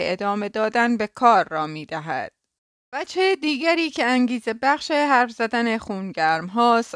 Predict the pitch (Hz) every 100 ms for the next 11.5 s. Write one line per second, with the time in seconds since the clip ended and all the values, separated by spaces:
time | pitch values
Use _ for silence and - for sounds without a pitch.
0 | - 214 214 226 233 - 330 302 294 269
1 | 240 202 175 180 175 175 180 190 - 196
2 | 180 180 175 165 - 202 233 269 233 208
3 | 202 196 175 - 170 160 160 170 196 233
4 | - 240 160 139 113 - _ _ _ _
5 | _ _ - 180 180 202 214 233 254 302
6 | 302 - 277 254 240 233 247 247 277 277
7 | 254 226 247 247 233 214 226 226 233 302
8 | 285 247 214 214 208 202 208 214 202 208
9 | 214 247 214 196 175 - 175 160 165 202
10 | 202 202 202 - 214 247 277 277 240 220
11 | - 190 180 170 170